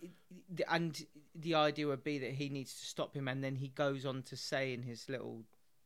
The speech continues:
sort of, I guess, he's trying to guide him. He says, "Go and save the next boy." Now, this was a really interesting one, right? Because he says to him, "I killed a little boy." And then he says, "So go and save the next boy."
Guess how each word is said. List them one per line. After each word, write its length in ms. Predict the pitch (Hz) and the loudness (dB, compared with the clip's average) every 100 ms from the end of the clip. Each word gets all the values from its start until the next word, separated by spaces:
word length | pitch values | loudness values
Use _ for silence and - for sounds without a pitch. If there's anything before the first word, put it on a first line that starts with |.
| - - - | -20 -20 -20
sort 260 | - - - | -12 -8 -6
of, 80 | 120 | -6
I 80 | 131 | -4
guess, 480 | - 131 - - - - - | -2 -2 -2 -12 -16 -20 -18
he's 80 | - | -12
trying 160 | - 156 | -2 0
to 60 | 135 | 2
guide 360 | - 139 135 | 6 6 6
him. 120 | 123 | 2
He 40 | 123 | -4
says, 220 | - 131 | -4 -6
"Go 240 | - 147 | 0 2
and 180 | 139 139 | 4 0
save 540 | 131 - 135 135 123 - - | -2 2 2 2 -4 -10 -8
the 80 | 131 | -6
next 420 | 127 131 - - - | -2 -2 -4 -10 -6
boy." 140 | 117 | -4
Now, 160 | 120 131 | 0 2
this 260 | 139 165 | 4 2
was 80 | 160 | 2
a 60 | 147 | 2
really 260 | 143 139 | 4 2
interesting 400 | 135 131 123 120 | 2 -2 -2 -2
one, 180 | 117 113 | -2 0
right? 220 | 113 120 - | 2 0 0
Because 300 | 135 147 - - - - | -2 -2 -4 -10 -18 -4
he 120 | 156 | 0
says 260 | 139 156 139 | 6 6 6
to 140 | - | 4
him, 160 | 135 120 - | 2 2 -2
"I 80 | |
killed 340 | 120 - 175 170 | 0 6 8 8
a 40 | |
little 240 | 156 131 139 | 6 4 2
boy." 420 | 151 135 117 107 - - - - - - - - - - - - - - - | 4 4 2 -2 -10 -20 -20 -20 -20 -20 -20 -20 -20 -20 -20 -20 -20 -20 0
And 160 | 147 147 | 2 4
then 140 | 139 | 4
he 140 | 139 151 | 4 2
says, 420 | - 135 127 - - - | 2 2 0 -6 -14 -10
"So 200 | - 160 | -4 -2
go 280 | 139 165 151 | 4 6 6
and 140 | 151 | 4
save 280 | - 151 147 | 2 2 2
the 80 | 139 | 0
next 360 | 135 - - | 0 0 -4
boy." 320 | - 123 110 | 0 2 2